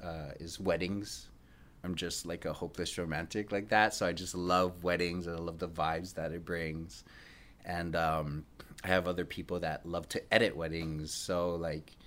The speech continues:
when you can find people of likeness, you know, when you work together, it's just magic.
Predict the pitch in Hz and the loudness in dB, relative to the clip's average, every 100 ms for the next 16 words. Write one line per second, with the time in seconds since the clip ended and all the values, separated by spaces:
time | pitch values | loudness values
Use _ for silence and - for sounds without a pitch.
0 | - - 95 92 90 87 - 101 98 - | -18 -8 -2 -2 -2 0 4 4 4 0
1 | 98 - 98 98 92 85 87 92 95 90 | -4 2 4 6 4 2 -4 -2 0 0
2 | 85 - - - 90 85 82 82 - - | -2 -6 -10 -8 -6 -4 -4 -6 -10 -8
3 | 92 90 82 87 - 87 78 71 64 - | -4 -2 0 -2 -4 -6 -6 -4 -6 -8
4 | - - - - 73 67 73 - - | -10 -12 -14 -12 -10 -10 -10 -10 -12